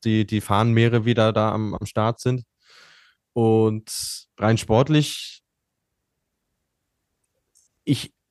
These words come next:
also erwarte ist vielleicht ein bisschen übertrieben, aber ich erhoffe mir zumindest, dass es bis zum letzten Sprung spannend bleibt, weil das wäre mal eine schöne Abwechslung nach den letzten Jahren, wo wir doch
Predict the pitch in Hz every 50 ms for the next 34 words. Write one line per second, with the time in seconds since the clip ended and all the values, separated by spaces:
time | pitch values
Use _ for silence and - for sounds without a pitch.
0 | _ _ _ - 123 120 120 - 123 95 113 117 143 180 - - 160 147 - -
1 | 135 143 - 143 131 160 - 156 120 123 123 113 - 127 143 170 202 214 127 117
2 | - - 101 - - - 156 196 - 240 220 202 202 202 202 202 202 - - 185
3 | 180 180 180 180 180 170 - - - 139 143 139 143 135 - - 143 139 - -
4 | - 135 120 131 143 143 - - 147 135 - - - - 123 131 131 131 131 131
5 | 135 135 135 131 127 _ - - - - 110 101 98 98 98 87 - 87 85 80
6 | 82 - - 98 95 92 - 143 170 - - - 160 151 147 147 147 147 143 -
7 | - 147 143 139 139 - 120 127 - 113 113 110 - - 120 123 120 113 110 -
8 | - 117 113 107 117 120 - - - - - 107 104 110 120 127 131 127 120 117
9 | 117 113 110 110 110 104 120 123 - 165